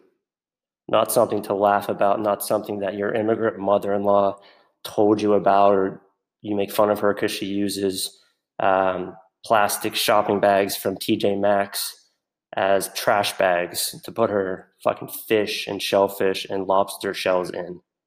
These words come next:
That shit is smart. Oh, but she rips p-, a s-, one single paper towel piece in half.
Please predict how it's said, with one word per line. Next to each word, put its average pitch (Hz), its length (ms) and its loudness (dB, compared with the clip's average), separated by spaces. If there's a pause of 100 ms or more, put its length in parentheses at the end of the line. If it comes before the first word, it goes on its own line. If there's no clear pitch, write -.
(1300)
That 104 80 -6
shit 113 180 2
is 98 160 2
smart. 101 480 2 (1700)
Oh, 147 200 0
but 117 140 -2
she - 240 -2
rips 135 280 2
p-, - 180 -16 (280)
a - 60 -6
s-, - 140 -8 (180)
one 131 280 2
single 143 420 2
paper 127 400 -4
towel 127 500 0
piece 113 440 -6
in 107 140 -4
half. 107 460 -6